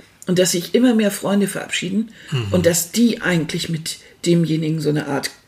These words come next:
Speaker 1: Lockdown verab-, äh,
Speaker 2: Mhm.
Speaker 1: veranstalten,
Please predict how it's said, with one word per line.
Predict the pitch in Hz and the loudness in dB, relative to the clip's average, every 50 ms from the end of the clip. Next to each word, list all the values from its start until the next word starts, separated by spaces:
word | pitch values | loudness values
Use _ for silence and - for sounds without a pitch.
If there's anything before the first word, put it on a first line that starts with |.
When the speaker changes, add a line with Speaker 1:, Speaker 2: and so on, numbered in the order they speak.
| - _ _ _ _ _ _ _ _ - _ - | -20 _ _ _ _ _ _ _ _ -20 _ 0
Speaker 1:
Lockdown | - 170 160 165 - 165 135 143 151 151 | 0 0 2 2 -2 0 0 0 -2 -2
verab-, | - 156 - 101 - - - - - - - - | -4 -8 -8 -8 -10 -12 -16 -16 -18 -18 -4 0
äh, | 113 107 151 | 2 2 2
Speaker 2:
Mhm. | |
Speaker 1:
veranstalten, | 101 101 - - 143 143 - - 151 165 - - | 2 0 -2 -2 -2 -4 -4 -4 -4 -4 -4 -8